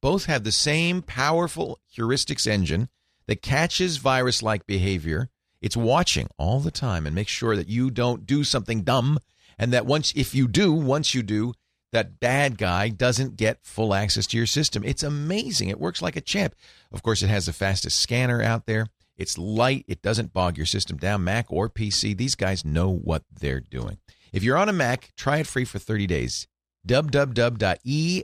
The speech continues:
S E T dot com slash Mac. E set dot com slash Mac. If you're on Windows,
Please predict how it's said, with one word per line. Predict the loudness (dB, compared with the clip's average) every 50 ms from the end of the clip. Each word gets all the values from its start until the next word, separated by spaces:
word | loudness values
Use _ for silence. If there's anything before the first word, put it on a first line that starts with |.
| -2 0
S | 2 2 2 2 0 -2 -2 -2 -2
E | -2 -2 0 -2 -4 -4
T | -4 -2 0 0 0 0
dot | 0 0 0 0 0 -2
com | 0 0 2 2 0
slash | 0 0 0 0 0 0 0 -2 -4 -6 -4
Mac. | -4 -2 -2 -2 -4 -8 _ _ _ _ _ _ _ _ _ _ _ _ _ _ _ _ _ _
E | -2 0 0
set | 2 2 2 0 -2 -4 -8 _
dot | -2 -2 -2 -2 -2
com | -2 -2 -2 0
slash | -2 -2 -2 -2 -2 -4 -4 -4
Mac. | -4 -4 -4 -4 -4
If | -2 0
you're | 2 2
on | 2 2 2
Windows, | 2 2 4 4 4 2 2 0 -2 -4 -4